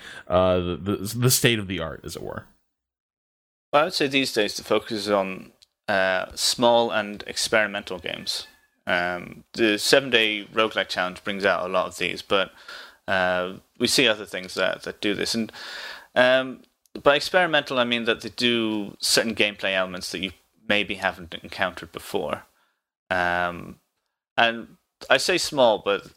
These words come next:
Speaker 2: small as in compared to NetHack. They can still be quite long and meaty and interesting, but, um, you, you're not having to learn fifty key commands to do it, to play the game. You're, you may be learning a much more restricted, uh, set of inputs,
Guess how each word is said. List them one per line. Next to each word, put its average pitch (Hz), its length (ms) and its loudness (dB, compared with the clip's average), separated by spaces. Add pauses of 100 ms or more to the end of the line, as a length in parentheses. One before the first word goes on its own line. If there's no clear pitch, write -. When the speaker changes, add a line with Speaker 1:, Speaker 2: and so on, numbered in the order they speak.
Speaker 2:
small 117 440 4
as 101 160 0
in 98 100 -6
compared 98 420 -2
to 98 60 -14
NetHack. - 460 -4
They - 80 -10
can 101 140 -10
still 120 180 2
be 95 160 -2
quite 92 280 2 (300)
long 98 380 2
and 92 160 -10
meaty 95 240 -6
and 92 80 -6
interesting, 92 560 -4
but, 95 220 2 (480)
um, 98 720 0 (440)
you, 127 100 2
you're 120 200 2
not 131 160 2
having 120 280 2
to 107 120 -8
learn 104 320 0
fifty - 340 -4
key 110 260 -2
commands 90 480 -6
to - 100 -10
do 95 120 0
it, - 240 -4 (320)
to 92 180 2
play 95 220 2
the 90 100 -10
game. 87 340 -4
You're, 90 360 -4
you 98 120 -8
may 98 120 0
be 95 140 -6
learning 90 380 -4
a - 20 -10
much 92 180 -10
more 95 120 -4
restricted, 92 600 -2 (600)
uh, 82 400 0 (160)
set 101 320 2
of 90 200 -10 (240)
inputs, 98 560 -4